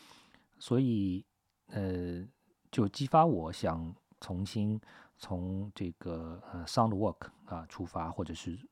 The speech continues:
说从声音出发来做一些相关的一些，呃，介绍，或者是我的一些想法能够和大家进行一些交流。嗯，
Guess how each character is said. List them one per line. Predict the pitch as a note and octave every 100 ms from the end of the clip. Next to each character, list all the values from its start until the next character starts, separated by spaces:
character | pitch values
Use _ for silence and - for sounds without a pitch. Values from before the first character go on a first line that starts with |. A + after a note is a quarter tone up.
| _
说 | - F#2 E2+
从 | - E2+
声 | - A#2+
音 | A2+
出 | -
发 | - F2 F2 - - - -
来 | F2+ E2 F2
做 | - F#2
一 |
些 | E2+ - F2
相 | - F#2+ F#2
关 | F#2+ F#2
的 | F2
一 | E2+
些， | E2 F#2 F2 F2 F2+ - - _ -
呃， | F2 E2 E2 F#2
介 | B2+
绍， | F2 F#3 -
或 | - - -
者 | F2
是 | F2 - F#2 F2 F#2 A2
我 | G2+ F2 E2
的 | E2
一 | F#2
些 | F2 G2+ F#2
想 | - F2 F#2
法 | - E2 D#2
能 | D#2+ D#2+ F2
够 | F#2+ F#2 F2 - - - - -
和 | -
大 | F#2+ F#2+
家 | G2
进 | F#2+ F#2+
行 | F#2+
一 | F#2
些 | G2+
交 | F2+ A2 A2+
流。 | D#2+ G2+ - _ _ _ _ _ _ _ _ - - _ _
嗯， | C3+ B2+ A#2+ A#2 A#2+